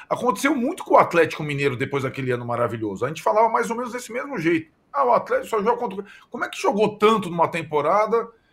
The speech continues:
e com os mesmos jogadores não consegue?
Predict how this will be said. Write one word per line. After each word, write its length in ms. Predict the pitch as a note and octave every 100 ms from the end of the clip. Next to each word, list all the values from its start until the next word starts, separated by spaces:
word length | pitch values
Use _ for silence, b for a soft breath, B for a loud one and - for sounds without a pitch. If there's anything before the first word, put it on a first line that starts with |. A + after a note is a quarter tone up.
| b
e 100 | E3
com 120 | F3+ G3+
os 120 | C#3
mesmos 460 | F#3+ A3 F#3+ F3+
jogadores 640 | D3 D#3 C#3+ C#3+ G#3+ G#3 F3+
não 140 | G3+
consegue? 720 | G3 F#3 - F3+ E3+ A#2+ A2